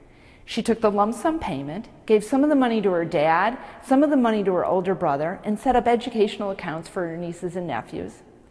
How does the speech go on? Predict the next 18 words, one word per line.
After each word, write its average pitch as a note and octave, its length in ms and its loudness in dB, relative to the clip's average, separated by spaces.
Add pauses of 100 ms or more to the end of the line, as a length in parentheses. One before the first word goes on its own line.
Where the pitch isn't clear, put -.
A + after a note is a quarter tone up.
(120)
She - 140 -10
bought F#3 220 2
herself G#3 340 0
some E3+ 200 -8
really E3+ 240 -6
fun F3+ 320 -8
things. - 420 -10 (760)
She - 140 -12
gave G#4 240 6
a G4 60 4
bunch A3+ 340 2
of A#3+ 80 0
money F3+ 300 -2
to F#3+ 80 -4
charity G#3+ 540 -4
as D#3+ 140 -8
well. F#3+ 360 -4
She's - 180 -18